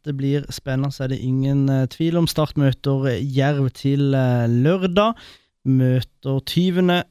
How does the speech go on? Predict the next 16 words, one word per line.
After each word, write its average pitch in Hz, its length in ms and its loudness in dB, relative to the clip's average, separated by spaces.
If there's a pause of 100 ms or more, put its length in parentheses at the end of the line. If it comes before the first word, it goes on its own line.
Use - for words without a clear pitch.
(180)
og 151 80 -2
så 175 160 2
blir 180 140 0
det 175 100 2
en 160 80 4
landslagspause, 175 600 0 (120)
og 147 120 -4
så 147 160 -4
er 139 40 -2
det 143 100 -4
tyvende 143 840 0
oktober, 139 440 -4
da 127 180 -2
er 131 40 -2
det 135 180 -2
Start - 440 -8